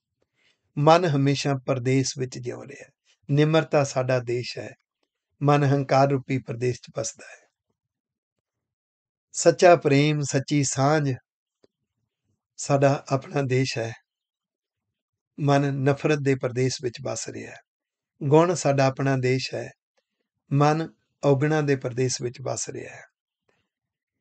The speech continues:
ਸਿੱਖੀ, ਗੁਰਮਤ, ਗੁਰਬਾਣੀ ਸਾਡਾ ਆਪਣਾ ਦੇਸ਼ ਹੈ, ਮਨ ਇਸ ਦੇ ਉਲਟ ਪਰਦੇਸ ਵਿੱਚ ਭੱਜਦਾ ਹੈ ਵਾਰ-ਵਾਰ।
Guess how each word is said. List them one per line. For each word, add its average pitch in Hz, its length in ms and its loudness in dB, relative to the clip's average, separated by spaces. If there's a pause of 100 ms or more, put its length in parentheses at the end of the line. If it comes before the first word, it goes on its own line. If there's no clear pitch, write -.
(340)
ਸਿੱਖੀ, 160 640 0
ਗੁਰਮਤ, 147 480 0
ਗੁਰਬਾਣੀ 139 760 0 (100)
ਸਾਡਾ 135 320 -2
ਆਪਣਾ 135 300 -2
ਦੇਸ਼ 123 360 -4
ਹੈ, - 140 -12 (1080)
ਮਨ 156 220 4
ਇਸ 156 180 0
ਦੇ 147 260 -2
ਉਲਟ 143 220 4
ਪਰਦੇਸ 131 520 0
ਵਿੱਚ 127 240 -6 (380)
ਭੱਜਦਾ 127 360 0
ਹੈ 127 80 0
ਵਾਰ-ਵਾਰ। 120 580 -8